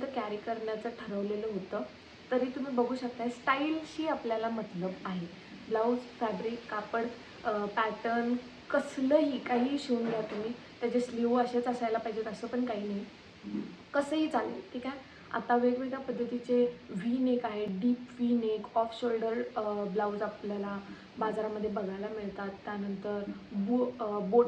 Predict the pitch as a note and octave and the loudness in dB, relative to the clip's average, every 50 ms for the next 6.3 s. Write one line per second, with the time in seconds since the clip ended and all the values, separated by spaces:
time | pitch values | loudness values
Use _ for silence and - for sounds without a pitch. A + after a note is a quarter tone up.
0 | - B3+ A#3+ A#3 A3+ - - G#3 G#3 G3 F#3+ F#3+ F#3+ F#3+ F#3+ - - - - - | 6 4 2 2 2 0 -2 -2 -2 -2 -2 -4 -4 -4 -6 -8 -12 -16 -14 -6
1 | - F#3+ F3+ G#3 - - - A#3+ A#3+ B3+ B3 - G#3+ A3 G#3+ G#3 G#3 G#3+ - - | 0 2 2 2 2 0 0 2 2 2 2 0 -2 -2 -2 -2 -2 -4 -6 -8
2 | - G3+ F#3+ F#3+ F#3+ G3 F#3 - - F#3+ G#3+ B3 A#3+ - - - B3+ B3+ C4+ C4+ | -6 -6 -4 -4 -4 -4 -6 -6 -2 0 0 0 0 -2 -6 -4 -2 -2 -2 -2
3 | C4+ - - A#3+ A#3+ - - A#3+ A#3 - - A#3+ G3 G#3 G#3 G3+ G3+ F#3+ G#3 G3 | 2 4 4 4 4 2 -2 -2 -2 0 -2 -2 -2 -2 -2 -4 -4 -4 -6 -6
4 | F#3+ - - G3+ G3 F#3+ - G3 F#3+ F#3+ A#3 A#3+ B3+ B3+ B3 C4+ B3+ A#3+ A3+ G#3 | -8 -8 -8 -10 -8 -8 -8 -8 -6 -2 0 0 0 0 -2 -2 -2 0 0 0
5 | G3 G#3 G3+ G#3 G#3 F#3+ G#3 G3 F3+ G3 G3 G3 G3+ - G#3+ G3+ G#3+ A3 A#3+ A#3 | -2 -2 -2 -2 -2 -2 -4 -4 -4 -4 -6 -6 -6 -6 -4 -4 -4 -4 -4 -2
6 | B3 B3 A3+ G3+ G3 | -2 -2 -2 -2 -4